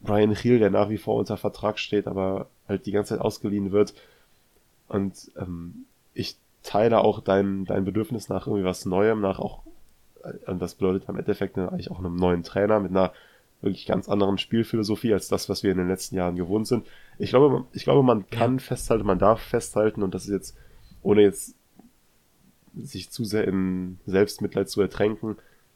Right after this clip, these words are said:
Speaker 1: die letzten Jahre als Spurs-Fan waren schon extrem ernüchternd. Nicht nur, wa-, also ja, letzte Saison war sportlich ganz gut, man hat die Champions League erreicht,
Speaker 2: Mhm.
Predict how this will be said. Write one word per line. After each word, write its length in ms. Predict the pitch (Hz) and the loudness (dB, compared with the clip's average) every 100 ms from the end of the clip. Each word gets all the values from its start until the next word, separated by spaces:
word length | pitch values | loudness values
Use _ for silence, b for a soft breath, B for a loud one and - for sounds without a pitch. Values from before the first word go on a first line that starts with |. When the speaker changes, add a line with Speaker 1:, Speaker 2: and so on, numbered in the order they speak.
| - | -4
Speaker 1:
die 60 | 101 | 0
letzten 500 | 107 - - 117 95 | 0 0 -10 -6 -4
Jahre 540 | 90 92 104 104 104 | -2 0 0 0 0
als 320 | - - - | 0 0 -2
Spurs-Fan 600 | - 101 101 - 98 92 | -2 -2 -2 -2 -4 -2
waren 280 | 92 95 98 | -2 -2 -2
schon 480 | - 104 104 101 - _ _ _ _ | -4 -2 -2 -2 -8 _ _ _ _
extrem 500 | - - - - 113 | -12 -12 -10 -6 -4
ernüchternd. 760 | 101 98 120 - 131 131 139 - _ _ _ _ | -2 -2 -2 -2 0 0 -2 -10 _ _ _ _
Nicht 260 | 104 120 - | -6 -4 -2
nur, 220 | 120 107 | 0 2
wa-, 60 | 95 | 0
also 280 | 95 95 - | 0 -2 -6
ja, 260 | 107 90 101 | -6 0 2
letzte 260 | 107 - | 2 -2
Saison 320 | 101 92 101 90 | -6 0 0 0
war 140 | 90 | -4
sportlich 440 | - 101 - 95 - | -4 -4 -2 -6 -6
ganz 260 | 90 - | -8 -6
gut, 220 | 131 139 - | -2 -2 0
man 100 | 95 | 0
hat 180 | 95 - | 0 -2
die 100 | 98 | -6
Champions 280 | - 107 - | -4 -4 -4
League 100 | 101 | -2
erreicht, 300 | 92 117 98 | 2 2 2
Speaker 2:
Mhm. 100 | 95 | -8